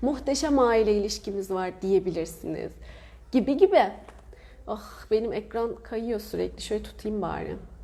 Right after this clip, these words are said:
Kötü gün parası biriktiriyordu arkadaşım demişsiniz. Heh, kötü gün parası mesela.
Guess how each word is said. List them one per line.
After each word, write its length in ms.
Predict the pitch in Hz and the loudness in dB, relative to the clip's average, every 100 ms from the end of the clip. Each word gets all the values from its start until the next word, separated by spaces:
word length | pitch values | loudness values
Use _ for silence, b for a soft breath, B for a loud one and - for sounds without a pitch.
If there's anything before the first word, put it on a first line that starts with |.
| - - - - - - - - - - - | -18 -18 -16 -14 -14 -12 -12 -14 -16 -16 0
Kötü 260 | 240 262 | 2 4
gün 200 | 302 285 | 4 4
parası 380 | 254 208 202 196 | 4 2 2 0
biriktiriyordu 580 | 196 185 - 196 185 180 | -2 -2 -2 2 2 2
arkadaşım 600 | 175 180 175 175 185 170 | 0 -2 -4 -4 -2 0
demişsiniz. 420 | 165 160 - - | 0 -4 -8 0
Heh, 240 | 226 226 | 2 2
kötü 260 | - 226 269 | 0 0 2
gün 200 | 247 254 | 2 2
parası 380 | 220 165 165 - | 0 -2 -4 -8
mesela. 420 | - - - - | -8 -10 -12 -12